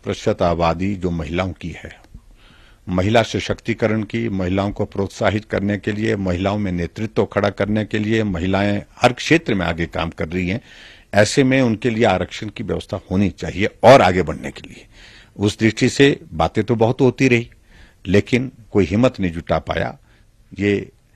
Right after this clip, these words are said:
काम नरेंद्र मोदी जी ही कर सकते थे। पिछले कल कैबिनेट में उन्हें एजेंडा ला करके महिला आरक्षण तैंतीस प्रतिशत हो,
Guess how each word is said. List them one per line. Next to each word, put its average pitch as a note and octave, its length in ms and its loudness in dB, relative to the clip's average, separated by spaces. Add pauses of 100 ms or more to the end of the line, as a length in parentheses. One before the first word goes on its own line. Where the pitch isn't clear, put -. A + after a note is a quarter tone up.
(260)
काम F#2+ 240 0
नरेंद्र F#2 400 -2
मोदी F2+ 280 -2
जी G#2 180 -2
ही G#2+ 140 -2
कर A2 140 -2
सकते G2+ 340 -6
थे। - 160 -8 (400)
पिछले F2+ 260 -8
कल F2 140 -8
कैबिनेट F2+ 480 -4
में F#2+ 80 -4
उन्हें F2 360 -4 (460)
एजेंडा F2+ 320 -2
ला E2+ 160 0
करके E2+ 560 -6
महिला E2+ 300 -4
आरक्षण E2+ 420 -6
तैंतीस F2 360 -10
प्रतिशत - 420 -12
हो, G#2+ 320 -2